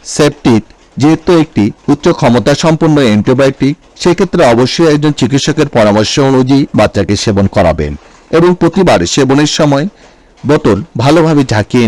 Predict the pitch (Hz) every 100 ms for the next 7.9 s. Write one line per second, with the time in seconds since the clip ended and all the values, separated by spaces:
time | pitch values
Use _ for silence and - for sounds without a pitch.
0 | 98 85 71 64 60 - - - 151 147
1 | - 110 101 _ _ - 135 143 160 180
2 | 175 - 131 - 147 147 156 156 175 175
3 | 170 - _ _ _ _ _ _ - 143
4 | 143 175 180 151 135 147 147 - 107 104
5 | - 135 143 135 147 - _ - _ _
6 | _ 127 123 156 151 156 151 151 196 -
7 | _ _ 117 131 139 160 175 165 185